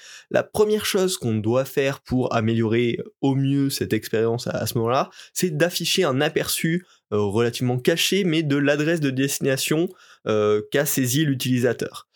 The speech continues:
euh, que ce soit une adresse mail ou un numéro de téléphone, s'il vient de taper son adresse mail, bah, c'est hyper intéressant de lui réafficher son adresse mail à ce moment-là, euh, pour lui dire, bah, c'est le code, tu vas le recevoir à telle adresse. Comme ça, s'il s'est trompé d'adresse mail, il va pouvoir s'en rendre compte et va pas attaquer le système, va juste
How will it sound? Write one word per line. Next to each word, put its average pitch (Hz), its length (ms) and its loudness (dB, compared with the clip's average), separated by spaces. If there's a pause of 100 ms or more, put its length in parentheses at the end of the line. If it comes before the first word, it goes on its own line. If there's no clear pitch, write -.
(220)
euh, 120 80 0
que - 80 -4
ce 135 60 -4
soit 175 160 0
une 175 120 0
adresse 156 300 0
mail 160 180 0
ou 120 80 2
un 110 60 0
numéro 110 280 0
de - 40 -8
téléphone, 143 500 0
s'il 113 220 -2
vient 123 140 0
de 135 80 0
taper 147 540 -2 (160)
son 127 220 -2
adresse 113 300 0
mail, 151 200 0
bah, 107 120 2
c'est - 280 -2
hyper 156 280 0
intéressant 123 440 0
de 147 60 2
lui 113 120 2
réafficher 131 840 0 (200)
son 123 220 0
adresse 110 340 2
mail 123 380 0
à 107 80 0
ce - 140 -2
moment-là, 110 480 0 (320)
euh, 107 120 -2
pour 107 160 -2
lui 107 60 0
dire, 143 140 2
bah, 104 220 2
c'est 110 180 -2
le 110 160 0
code, 151 180 0
tu - 80 -10
vas 117 60 2
le 110 60 0
recevoir 120 360 0
à 117 60 0
telle 120 160 0
adresse. - 320 -2
Comme 117 180 -2
ça, 127 120 2
s'il 113 180 -4
s'est - 160 -4
trompé 127 400 0
d'adresse 104 360 -2
mail, 131 220 0
il 101 80 -2
va 113 120 0
pouvoir 135 300 -2
s'en 117 120 0
rendre 101 180 -2
compte 143 300 -4
et 117 40 -2
va 101 140 0
pas 120 260 0
attaquer 117 320 0
le 101 60 -6
système, 123 280 -4
va 98 60 -2
juste 110 200 -2